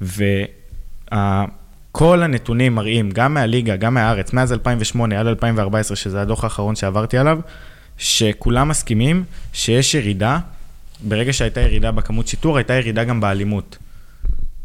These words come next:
ועדיין קורים המקרים האלה, שכל פעם שנכנסים שוטרים בצ-, מסיבה כלשהי ליציע,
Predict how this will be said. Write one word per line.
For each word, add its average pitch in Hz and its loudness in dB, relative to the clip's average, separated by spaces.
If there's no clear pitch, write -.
ועדיין 117 0
קורים 127 -2
המקרים 127 0
האלה, 180 0
שכל - -2
פעם 123 0
שנכנסים 104 -2
שוטרים 101 -2
בצ-, - -8
מסיבה 120 2
כלשהי 113 -2
ליציע, 95 0